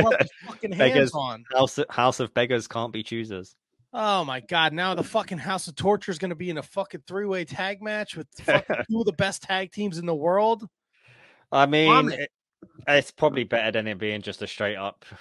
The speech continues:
Speaker 2: singles match with, uh, well, a tag, two v two tag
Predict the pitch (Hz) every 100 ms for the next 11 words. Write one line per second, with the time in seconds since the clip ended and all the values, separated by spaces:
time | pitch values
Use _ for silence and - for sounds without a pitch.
0 | - _ - 107 104 104 101 110 107 -
1 | - 113 101 104 101 101 98 98 98 -
2 | _ _ _ _ - 101 90 _ - 117
3 | 104 98 - 101 - 95